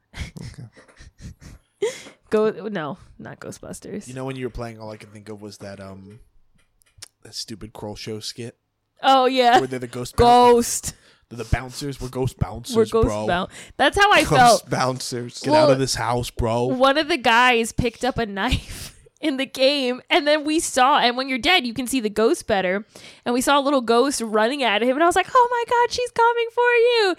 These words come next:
Speaker 2: And he just took the knife and, like, hit her with it. And we're like, "Do knives work on ghosts?"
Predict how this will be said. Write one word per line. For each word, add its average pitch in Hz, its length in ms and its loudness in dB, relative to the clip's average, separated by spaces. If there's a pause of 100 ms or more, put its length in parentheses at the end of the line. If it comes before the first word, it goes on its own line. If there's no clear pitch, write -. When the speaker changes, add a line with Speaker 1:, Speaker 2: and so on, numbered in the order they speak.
(280)
Speaker 2:
And 339 140 0
he 370 120 -2
just 392 240 -2
took - 220 -4
the 370 100 -2
knife 262 400 -2
and, 269 160 0
like, 247 140 0
hit 233 200 -2
her 370 60 2 (100)
with 539 200 2 (200)
it. - 80 -6
And 330 80 -2
we're 392 120 2
like, 370 220 2
"Do 403 180 0
knives 440 400 2
work 415 200 0 (120)
on 302 200 -6
ghosts?" 381 760 -2